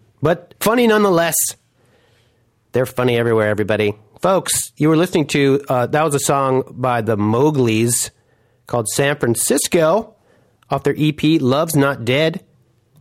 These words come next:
Please download that. And while you're on the internet, hey, folks, I'm at, <laughs> why am I saying folks? I've said folks a lot already.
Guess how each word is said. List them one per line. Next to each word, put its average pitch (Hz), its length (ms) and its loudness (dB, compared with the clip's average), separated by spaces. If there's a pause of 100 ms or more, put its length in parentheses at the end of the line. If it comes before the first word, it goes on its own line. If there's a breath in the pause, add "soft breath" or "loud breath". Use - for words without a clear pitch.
Please 139 360 0
download 127 460 0
that. 92 300 -2
And 165 140 2
while 226 160 2
you're 214 100 4
on 190 80 4
the 165 60 4
internet, 180 320 2
hey, 202 240 0
folks, - 500 -2 (120)
I'm 156 200 2
at, 151 200 -4
<laughs> - 0 -
why - 280 -2
am 208 80 0
I - 60 -4
saying - 280 -6
folks? - 320 -4 (280 loud breath)
I've - 80 -16
said 110 160 -2
folks 151 240 -4
a 113 60 -2
lot 98 240 0
already. 98 360 -2